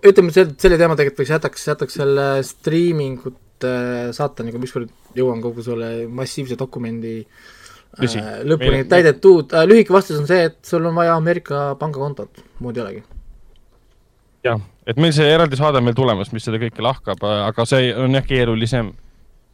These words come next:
Speaker 2: Et kui, kui sa tahad näiteks Amazonist vaadata, Amazon Prime'ist vaadata või Netflixist vaadata sisu, siis lihtsalt pane V P N tööle ja sa maksad sedasama summat, mis sa oled kogu aeg maksnud.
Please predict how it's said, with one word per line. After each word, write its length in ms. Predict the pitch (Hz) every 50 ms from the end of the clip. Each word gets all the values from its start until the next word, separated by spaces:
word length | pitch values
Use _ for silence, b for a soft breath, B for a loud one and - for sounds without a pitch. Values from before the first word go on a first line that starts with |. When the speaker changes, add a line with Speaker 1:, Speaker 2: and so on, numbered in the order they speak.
| _ _ -
Speaker 2:
Et 120 | 110 - _
kui, 160 | - 127 127 - -
kui 80 | 131
sa 80 | 139 143
tahad 200 | 156 151 151 143
näiteks 240 | 147 131 135 120 131
Amazonist 540 | 165 180 175 156 139 139 127 123 117 - -
vaadata, 420 | 123 127 127 123 117 - _ 123
Amazon 280 | 127 135 127 120 120 107
Prime'ist 360 | 120 123 139 139 127 117 -
vaadata 320 | 123 113 104 110 104 - 110
või 100 | 110 110 131
Netflixist 400 | 151 - - 117 - 120 104 -
vaadata 340 | 117 110 110 104 - - 107
sisu, 320 | 117 123 117 123 113 104 b b b b b b b b b
siis 160 | _ 123 117 113
lihtsalt 280 | 139 135 - - -
pane 160 | - 120 127
V 120 | 123 127 135
P 140 | - - 117 113
N 60 | 110
tööle 320 | - 123 123 120 113 107 104
ja 60 | 107
sa 100 | - 113 110
maksad 240 | 113 113 - 110 -
sedasama 360 | - 110 107 120 131 120 110
summat, 300 | 127 123 120 113 - -
mis 100 | 113 -
sa 60 | 113
oled 80 | 107 -
kogu 120 | 139 127 110 -
aeg 40 |
maksnud. 320 | - 98 - - 76 60